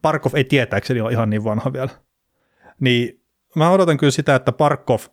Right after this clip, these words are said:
nyt näyttää näissä pudotuspeleissä ensimmäistä kertaa sitä, että millainen pelaaja se pystyy olemaan silloin, kun paikka on kovimmillaan N H L-nimisessä sarjassa.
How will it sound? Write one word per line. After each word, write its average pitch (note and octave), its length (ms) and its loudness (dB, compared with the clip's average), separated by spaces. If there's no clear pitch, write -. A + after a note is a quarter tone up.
nyt C#3+ 240 2
näyttää A2+ 680 0
näissä C3 300 2
pudotuspeleissä A2 640 0
ensimmäistä A#2 380 2
kertaa G#2+ 360 0
sitä, G#2+ 420 -2
että - 180 -6
millainen B2 340 2
pelaaja A2 260 0
se A2 80 -2
pystyy A2+ 420 -2
olemaan A2+ 180 2
silloin, A#2 200 0
kun A2 180 -4
paikka B2 300 0
on A2 100 0
kovimmillaan A2 680 0
N A2+ 60 -2
H G#2+ 40 -2
L-nimisessä G#2+ 600 -6
sarjassa. A#2 460 -8